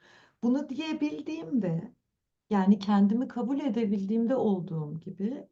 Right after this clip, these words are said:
eee, demin söylediğim şey oluyor, o gelişme büyüme diye özetlediğim aslında gelişme büyüme değil.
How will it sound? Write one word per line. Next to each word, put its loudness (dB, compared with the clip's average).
eee, -4
demin 8
söylediğim -2
şey 0
oluyor, 2
o 2
gelişme 4
büyüme 2
diye 2
özetlediğim 0
aslında 2
gelişme 2
büyüme 2
değil. 2